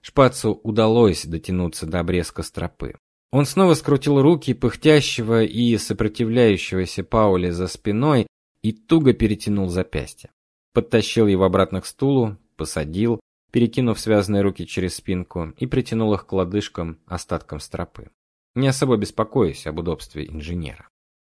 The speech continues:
Отдышался, пытаясь унять приступ тошноты и головокружения. Сколько крови Паули из него выкачал.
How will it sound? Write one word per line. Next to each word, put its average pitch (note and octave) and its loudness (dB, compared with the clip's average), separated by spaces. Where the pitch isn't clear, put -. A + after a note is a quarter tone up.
Отдышался, C3 4
пытаясь C#3 2
унять C3 0
приступ A#2+ -4
тошноты A#2 0
и G#2+ 4
головокружения. F#2+ -2
Сколько A2+ -2
крови A#2+ 0
Паули F#2 0
из F2 -8
него F#2 0
выкачал. - -4